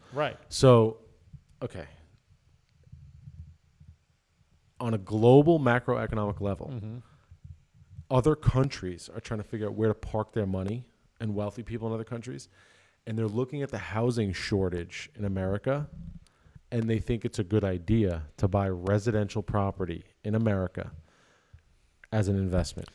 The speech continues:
Speaker 2: Think about that. So foreign investment firms are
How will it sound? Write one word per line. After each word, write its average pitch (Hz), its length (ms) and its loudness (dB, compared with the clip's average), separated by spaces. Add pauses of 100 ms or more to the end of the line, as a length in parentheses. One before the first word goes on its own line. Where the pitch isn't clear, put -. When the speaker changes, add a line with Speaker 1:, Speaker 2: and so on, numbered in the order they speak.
(120)
Speaker 2:
Think 147 140 4
about 104 200 0
that. 95 140 -8
So 123 300 8
foreign 147 480 2
investment 123 480 0
firms 107 300 -4
are - 160 -6